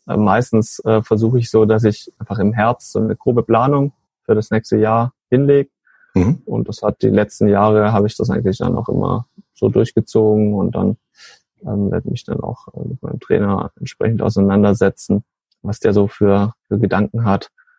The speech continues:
Speaker 2: Mhm.
Speaker 1: Und genau.
Speaker 2: Ist der Wolfram, ne? Wolfram Bott?
Speaker 1: Genau. Ja,
Speaker 2: Okay.
Speaker 1: der trainiert mich jetzt seit zweieinhalb Jahren. Bin ich bei Wolfram Bott.
Speaker 2: Ja, liebe Grüße an den Wolfram.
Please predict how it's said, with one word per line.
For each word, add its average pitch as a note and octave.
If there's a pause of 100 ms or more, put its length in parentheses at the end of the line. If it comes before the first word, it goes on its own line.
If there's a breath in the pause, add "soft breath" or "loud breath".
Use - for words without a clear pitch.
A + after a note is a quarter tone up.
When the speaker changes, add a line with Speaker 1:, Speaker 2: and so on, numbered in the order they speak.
Speaker 2:
Mhm. D#2
Speaker 1:
Und F#2 (640)
genau. D#2 (600 loud breath)
Speaker 2:
Ist -
der F2
Wolfram, F#2
ne? G#2 (100)
Wolfram F#2
Bott? G#2 (720)
Speaker 1:
Genau. F2+ (220)
Ja, G#2
Speaker 2:
Okay. D#2+
Speaker 1:
der G2+
trainiert G#2+
mich G#2
jetzt -
seit G2 (160)
zweieinhalb -
Jahren. F2 (180)
Bin G2+
ich G#2+
bei -
Wolfram -
Bott. - (140)
Speaker 2:
Ja, D2+
liebe F2+
Grüße F#2
an D#2+
den E2
Wolfram. E2